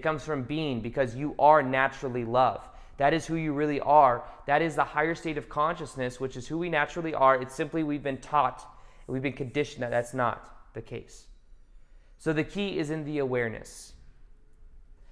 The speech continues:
So what I'd encourage you to do is to find out ways that you can get more to the core vibration of who you are, how you can let go of what no longer serves you, and how you can break everything you want down to an emotion and simply choose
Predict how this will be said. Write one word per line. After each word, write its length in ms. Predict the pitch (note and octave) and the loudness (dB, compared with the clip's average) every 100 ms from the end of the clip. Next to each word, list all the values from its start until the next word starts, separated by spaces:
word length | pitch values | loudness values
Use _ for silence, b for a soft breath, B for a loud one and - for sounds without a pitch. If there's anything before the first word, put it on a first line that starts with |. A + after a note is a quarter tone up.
| - | -8
So 140 | - | 2
what 100 | D#3 | 6
I'd 140 | E3+ E3+ | 6 6
encourage 400 | D#3 A3 A3 F#3 | 4 6 6 2
you 100 | G#3 | -4
to 80 | |
do 160 | F3+ D3+ | 0 0
is 120 | C#3 | 0
to 100 | C#3 | -4
find 260 | - E3+ G3 | 0 2 6
out 180 | G3+ E3 | 6 6
ways 300 | F3+ D#3+ C3 | 2 2 -2
that 160 | B2+ | -6
you 60 | C#3+ | -8
can 140 | D3 | -4
get 180 | D3 C#3 | -4 0
more 160 | D3 E3 | 0 0
to 120 | E3 | -2
the 80 | C#3+ | -6
core 280 | - E3 | 0 0
vibration 520 | D3+ C#3+ B2+ C3+ C3+ C#3+ | 4 2 2 -4 -6 -10
of 80 | |
who 100 | B2 | -8
you 260 | C3+ B2+ B2 | -6 -4 2
are, 240 | B2 G2+ - - - - - b b b b | 2 2 -2 -16 -18 -20 -20 b b b b
how 120 | D#3+ | 6
you 140 | F#3 | 6
can 280 | F3 F#3 D#3 | 0 -2 2
let 320 | E3+ E3+ C3 | 2 2 0
go 340 | A#2+ F3+ F3+ D3 | 6 8 8 6
of 140 | C#3+ | 4
what 180 | D3+ D3 | 2 2
no 100 | D3+ | 2
longer 300 | D3 C#3+ C3 | 2 2 -2
serves 440 | - D#3 F#3 C#3 | -4 -2 -2 -4
you, 260 | A2 G#2+ - - - - - - - - - - b b b | -6 -4 -6 -12 -20 -20 -20 -20 -20 -20 -20 -20 b b b
and 100 | D3 | 2
how 100 | D3+ | 6
you 140 | F3+ F3+ | 6 4
can 140 | F3+ | -2
break 260 | C#3+ E3 D#3+ | 4 2 6
everything 420 | F3 G#3+ - G3+ | 4 4 -2 -4
you 140 | F#3+ | 0
want 240 | F3 F3 D#3+ | 2 2 4
down 180 | D#3+ E3 | 2 2
to 140 | D#3+ | 0
an 80 | C#3+ | 0
emotion 460 | C#3 C#3 E3+ G#3 G#3+ | 4 4 2 -2 -6
and 160 | D#3 | -6
simply 340 | - F3+ F3 E3 | -4 -2 -2 -4
choose 800 | - - A#3+ A3 F3 E3+ E3+ | -6 -2 2 4 4 4 -2